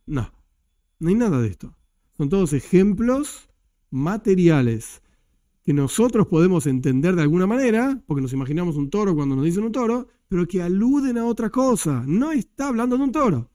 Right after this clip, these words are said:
No hay un toro ahí arriba. No. Y no hay ni arriba ni abajo tampoco, by the way. <laughs> Pero no importa, es, es todo aludido. Ejemplos. Así los profetas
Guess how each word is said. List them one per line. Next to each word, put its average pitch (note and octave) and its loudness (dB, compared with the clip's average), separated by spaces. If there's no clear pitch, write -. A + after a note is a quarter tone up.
No C#4 0
hay E4 2
un D4+ 2
toro B3 2
ahí A#3 2
arriba. E3 2
No. F#3+ -10
Y D3+ 4
no G#3+ 4
hay A#3+ 2
ni A3+ 2
arriba B3 2
ni G#3+ 4
abajo G3 2
tampoco, A#2+ -2
by D3+ -4
the C3+ -2
way. C#3+ -2
<laughs> - -20
Pero D#3+ -2
no F3 2
importa, F3+ 0
es, F#3 -6
es F#3 -8
todo B3+ -2
aludido. F3 2
Ejemplos. F3+ 4
Así D3+ 0
los F3+ 2
profetas A#3 -2